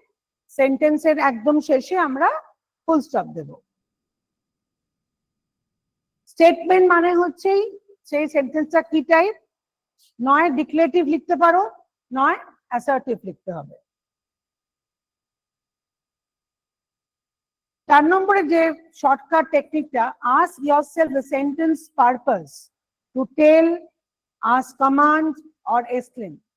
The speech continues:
মানে একটা sentence যখন তোমাদের কোনো পরীক্ষায় দেওয়া হবে, সেই সেন্টেন্সটার মানে বার করতে হবে বা সেই বাক্যটার মানে বার করতে হবে।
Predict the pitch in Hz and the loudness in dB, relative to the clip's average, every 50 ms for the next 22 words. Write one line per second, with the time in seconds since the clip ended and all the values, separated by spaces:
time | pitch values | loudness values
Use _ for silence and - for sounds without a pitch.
0 | _ _ _ _ 240 262 285 311 302 294 294 294 - _ - 403 392 - - 370 | _ _ _ _ -8 -6 -6 -4 -4 -4 -6 -6 -6 _ 0 0 0 0 -2 -2
1 | 302 311 320 320 - 403 359 294 262 285 311 277 - 262 254 247 - 302 294 254 | -2 0 -2 -2 -2 0 0 0 0 -2 -6 -6 -4 -6 -6 -4 -6 -8 -8 -6
2 | 302 294 285 285 262 294 294 294 262 - _ _ _ _ _ _ _ _ _ - | -6 -6 -6 -4 -2 0 -2 -2 -4 -10 _ _ _ _ _ _ _ _ _ -10
3 | 262 262 262 262 269 262 254 277 - - - 294 285 226 247 240 240 269 285 254 | -8 -8 -8 -2 -2 -2 -2 -2 -6 -4 -2 -2 0 0 0 2 2 0 0 0
4 | - 220 175 190 196 233 - _ _ _ _ _ _ _ _ _ _ _ _ - | -6 -8 -8 -12 -16 -16 -18 _ _ _ _ _ _ _ _ _ _ _ _ 0
5 | 302 320 359 370 320 - 339 302 302 294 269 330 339 349 339 - - 370 359 359 | 0 2 2 0 0 -2 -2 -2 -2 -4 -4 -4 -4 -4 -6 -6 0 2 2 2
6 | 349 320 269 247 240 247 269 302 294 285 269 254 254 - 254 220 - - - 196 | 2 -2 -4 -4 -4 -4 -4 -2 0 0 0 0 -2 -4 -6 -8 -8 -10 -12 -10
7 | 185 185 160 - 151 _ _ _ _ _ _ _ _ _ 190 208 196 - 269 262 | -10 -10 -14 -16 -20 _ _ _ _ _ _ _ _ _ -16 -16 -10 -6 -6 -6
8 | 269 214 247 240 240 247 _ 302 294 - 330 320 302 269 247 226 233 254 247 247 | -2 0 0 0 0 -2 _ -6 -4 -2 -2 -2 -2 -4 -4 -4 -6 -4 -2 0
9 | 247 240 247 - 254 240 240 _ 262 254 247 247 240 359 | -2 -2 -2 -4 -4 -6 -4 _ -6 -4 -4 -4 -4 -6